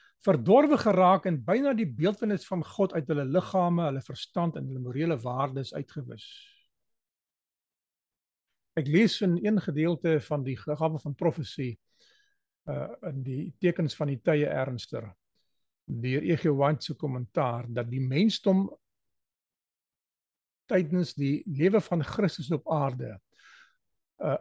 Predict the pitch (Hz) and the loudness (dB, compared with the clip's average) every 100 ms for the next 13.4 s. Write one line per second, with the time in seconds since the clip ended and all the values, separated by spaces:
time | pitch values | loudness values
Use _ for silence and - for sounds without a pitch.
0 | - 180 185 247 - 285 196 - 233 269 | -4 4 6 6 6 4 4 2 4 6
1 | 196 165 196 - 180 190 160 147 147 190 | 8 8 6 4 2 4 2 2 2 2
2 | 202 190 - 160 175 165 151 139 139 151 | 2 0 -6 -4 -2 0 0 0 -2 -2
3 | 127 127 139 131 - 143 143 139 - 156 | -4 -6 -4 -4 -4 0 0 0 -4 -4
4 | 135 120 - 143 - 113 104 _ _ _ | -2 -4 -4 -8 -6 -12 -12 _ _ _
5 | _ _ _ _ _ _ _ _ _ - | _ _ _ _ _ _ _ _ _ 2
6 | 185 139 143 156 131 127 127 135 110 - | 2 4 2 2 0 -4 -6 -6 -8 -8
7 | 64 55 _ _ - _ - 127 - - | -10 -10 _ _ -20 _ -8 -6 -6 0
8 | 208 180 - 127 - 190 170 165 170 - | 0 0 -2 -4 -2 0 0 0 -2 -6
9 | 147 147 147 - 131 127 - 156 139 123 | -4 -2 -2 -4 -6 -6 -6 -4 -4 2
10 | 175 180 175 165 123 _ _ _ - 135 | 4 4 2 -2 -4 _ _ _ -6 -6
11 | - - 151 120 113 127 147 139 131 143 | -6 -6 -4 -4 -4 0 2 2 -2 -6
12 | - - 185 - - - - 226 247 285 | -8 -8 -10 -12 -20 -20 0 4 6 6
13 | 254 226 - 226 | 6 2 4 6